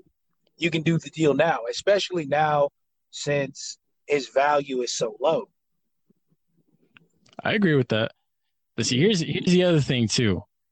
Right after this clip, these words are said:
Speaker 2: Is I understand why they did this. You know why they did this. They brought in Jameis to help them scheme and prepare for the Bucs.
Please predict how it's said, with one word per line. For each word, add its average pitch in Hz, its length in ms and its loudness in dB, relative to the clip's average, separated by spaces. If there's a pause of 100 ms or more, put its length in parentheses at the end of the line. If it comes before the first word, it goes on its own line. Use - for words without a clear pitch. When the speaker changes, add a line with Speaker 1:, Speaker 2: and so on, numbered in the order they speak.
(280)
Speaker 2:
Is - 800 -6 (1200)
I 160 200 2
understand 160 680 0
why 127 220 2
they 131 160 0
did 117 300 -2
this. 156 440 0 (920)
You 180 140 0
know 208 160 4
why 139 200 4
they 110 80 2
did 120 220 -2
this. 95 200 2
They 135 140 2
brought 165 280 4
in 139 140 2
Jameis 123 520 2 (580)
to 127 100 0
help 123 300 2
them - 120 -12
scheme 143 420 2
and 127 100 2
prepare 120 640 0 (680)
for - 140 -16
the - 180 -10
Bucs. - 680 -6